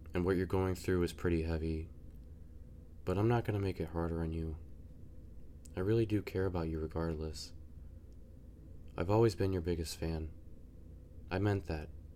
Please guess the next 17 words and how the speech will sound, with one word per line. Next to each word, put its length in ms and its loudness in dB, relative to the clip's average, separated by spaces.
and 340 2
I'm 140 2
proud 200 4
of 100 4
everything 400 4
you've 160 2
accomplished. 800 -2
I 40 0
just 260 2
want 160 4
what's 220 -2
best 300 0
for 140 -6
you." 220 0
"Thank 200 -4
you, 60 -2
Samuel," 500 -4